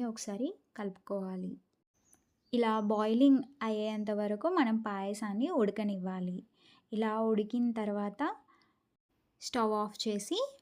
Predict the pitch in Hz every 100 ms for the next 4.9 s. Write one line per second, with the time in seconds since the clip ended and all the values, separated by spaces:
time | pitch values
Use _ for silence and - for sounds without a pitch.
0 | _ - 214 226 208 202 185 - 190 180
1 | 175 175 190 208 _ - - _ _ 247
2 | 233 262 233 - - 226 220 220 247 247
3 | 240 220 220 220 220 226 202 202 196 214
4 | 247 240 220 208 226 220 240 247